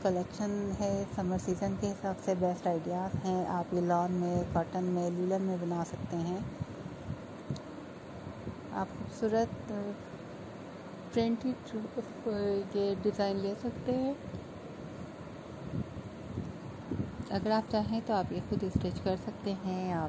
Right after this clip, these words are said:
फिर आप tailor से भी stitch करवा सकते हैं। बहुत ही प्यारे प्यारे से ideas हैं। उम्मीद है कि आपको हमारी आज की video और आज के आइडियाज़ पसंद आएंगे।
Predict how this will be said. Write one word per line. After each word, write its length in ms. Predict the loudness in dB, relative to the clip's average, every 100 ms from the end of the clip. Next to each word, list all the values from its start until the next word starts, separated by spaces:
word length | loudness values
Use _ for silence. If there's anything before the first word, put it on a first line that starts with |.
| -2
फिर 120 | -4 -4
आप 120 | -2 -2
tailor 240 | -2 -2
से 160 | -2 -2
भी 120 | -4
stitch 300 | -4 -6 -4 0
करवा 220 | 2 2
सकते 300 | -2 -4 -4
हैं। 220 | -2 -4 -4
बहुत 260 | -4 -2 -2
ही 40 |
प्यारे 260 | 0 2 2
प्यारे 240 | 0 0
से 160 | 0 0
ideas 440 | 2 2 2 2
हैं। 240 | 0 2
उम्मीद 260 | 2 2 2
है 140 | 2
कि 100 | 2
आपको 280 | 2 0 -2
हमारी 360 | 0 2 2 0
आज 180 | 0 -2
की 120 | -4
video 300 | -2 0 2
और 80 | 2
आज 200 | 0 0
के 100 | -2
आइडियाज़ 400 | 0 0 -2 -2
पसंद 380 | -6 -2 2
आएंगे। 360 | 4 2 0